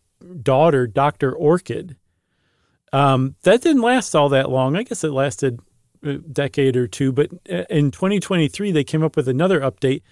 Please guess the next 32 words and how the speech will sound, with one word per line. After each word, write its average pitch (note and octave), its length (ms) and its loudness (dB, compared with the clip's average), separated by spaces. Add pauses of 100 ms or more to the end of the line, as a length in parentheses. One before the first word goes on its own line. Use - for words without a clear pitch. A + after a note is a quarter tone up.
(200)
and D#3 140 2
they D#3+ 60 4
basically F#3 400 0
took F3 180 -2
it D#3+ 120 2
back D3 280 2
to C#3+ 100 -2
the B2+ 60 -2
beginning. B2 460 -2
Missus C#3 280 -2
White D3+ 260 2
came D#3 240 0
back, C#3+ 300 0 (260)
but C3+ 100 0
now D3 100 4
she's C#3+ 200 -4
Chef - 360 0
White. B2+ 400 -2 (440)
Um, C3 380 2
they C#3+ 140 2
combined C#3+ 560 2
the C#3 180 4
U E3 280 -2
K D#3 480 2
and C#3 160 0
the C3+ 100 2
American, C#3 840 0 (280)
uh, B2 240 -2
names C#3+ 460 0
for C#3 220 0
the A#2+ 140 0
host, D3+ 460 2